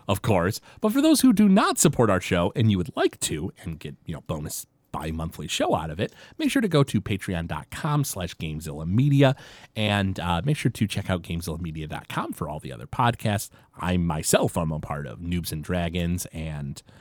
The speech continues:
uh, The Legend of Retro. So make sure to check all that out.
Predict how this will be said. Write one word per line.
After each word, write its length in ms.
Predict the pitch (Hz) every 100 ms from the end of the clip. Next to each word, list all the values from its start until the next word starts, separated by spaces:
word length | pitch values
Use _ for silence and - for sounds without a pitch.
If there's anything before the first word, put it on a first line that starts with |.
| - _ _
uh, 240 | 82 58 57 - - - _
The 80 | 82
Legend 240 | 82 82 71
of 60 |
Retro. 400 | 90 92 - 76
So 180 | 71 78
make 160 | 82 104
sure 160 | 104
to 160 | 92 78
check 300 | - 85 78
all 80 | 71
that 240 | 87 95
out. 180 | 78